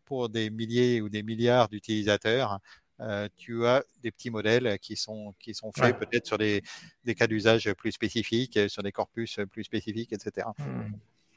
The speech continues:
Speaker 2: Ok.
Speaker 1: Et je pense, je pense qu'on va, on va continuer quand même à con-, à avoir des très gros modèles, mais pas forcément,
Speaker 2: Hmm.
Speaker 1: ça va pas forcément être la référence, ce vers, vers quoi tout le monde
Speaker 2: Ouais,
Speaker 1: va.
Speaker 2: ouais, je comprends. Très clair. Euh, Laurent,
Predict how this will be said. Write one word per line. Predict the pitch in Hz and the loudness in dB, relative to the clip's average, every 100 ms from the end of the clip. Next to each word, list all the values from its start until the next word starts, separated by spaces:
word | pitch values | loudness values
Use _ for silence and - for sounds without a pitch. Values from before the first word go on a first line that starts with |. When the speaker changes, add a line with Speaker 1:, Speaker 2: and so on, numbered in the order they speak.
| - | -2
Speaker 2:
Ok. | 139 107 | 0 0
Speaker 1:
Et | |
je | - | 4
pense, | 160 - | 4 4
je | 147 - | 2 6
pense | - 147 | 6 8
qu'on | 139 | 8
va, | 143 | 8
on | 160 | 10
va | 135 | 10
continuer | - - 139 156 | 10 6 10 10
quand | 156 123 | 12 8
même | 139 | 8
à | 110 | 6
con-, | - 117 | 4 2
à | |
avoir | 113 123 | 4 4
des | 113 | 4
très | 107 117 | 2 0
gros | 110 | 0
modèles, | 113 101 95 | 2 2 0
mais | 95 | -2
pas | 113 | 2
forcément, | 120 107 - 117 147 131 | 2 0 0 2 4 4
Speaker 2:
Hmm. | 120 113 - | 2 -2 2
Speaker 1:
ça | - | 6
va | 113 | 10
pas | 139 | 12
forcément | 135 - 123 135 | 12 8 6 4
être | - | 6
la | 110 | 8
référence, | 120 120 113 127 117 110 | 8 6 4 2 -2 -4
ce | 101 - | -4 -4
vers, | 107 101 - | -2 -2 -4
vers | 120 107 | -8 -6
quoi | - 110 | -2 -4
tout | - | -2
le | 107 | 0
monde | 160 | 4
Speaker 2:
Ouais, | |
Speaker 1:
va. | 202 | 6
Speaker 2:
ouais, | 196 | 6
je | - | 4
comprends. | - - - _ _ _ _ _ _ _ - - | -4 -10 -16 _ _ _ _ _ _ _ -2 2
Très | - | 4
clair. | 123 117 117 - - - - - - | 8 6 6 -4 -10 -8 -6 -8 6
Euh, | 127 123 123 123 | 12 12 12 12
Laurent, | 170 165 - 135 | 12 10 8 0